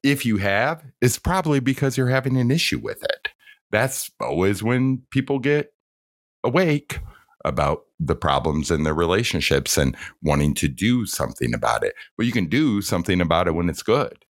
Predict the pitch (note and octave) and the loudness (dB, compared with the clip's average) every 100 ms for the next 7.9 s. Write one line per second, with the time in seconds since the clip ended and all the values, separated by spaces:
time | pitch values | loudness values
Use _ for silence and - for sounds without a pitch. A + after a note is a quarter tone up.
0 | _ _ - E2 E2 C#2+ C#3 G2+ F#2 F#2+ | _ _ -4 -2 -2 0 2 2 0 0
1 | F2 F#2+ F2+ F#2 F#2+ F#2+ F2+ E2+ F#2+ B2 | 0 0 2 0 0 0 0 0 0 0
2 | - - _ _ - D2+ D2+ D#2 G2+ A#2+ | -4 -10 _ _ -2 -2 0 -4 -2 -2
3 | A#2 - _ _ _ _ - - - E2 | -2 -10 _ _ _ _ -16 -16 -6 0
4 | D2+ F2 - - F#2+ - F#2 - E2+ D#2+ | 0 0 -2 -2 -2 0 -2 0 -2 0
5 | B2 D3+ D#2+ C2+ C2+ C2 F#2+ A2+ - - | 0 0 -2 -2 0 0 0 -2 -8 -6
6 | A2+ A2+ B2+ E3 - D#2 C2+ C2 - A#1 | 0 2 2 0 -2 -2 0 0 0 0
7 | G1+ - - - - C2+ C2 - | -2 -4 -4 -4 -4 -4 -2 -4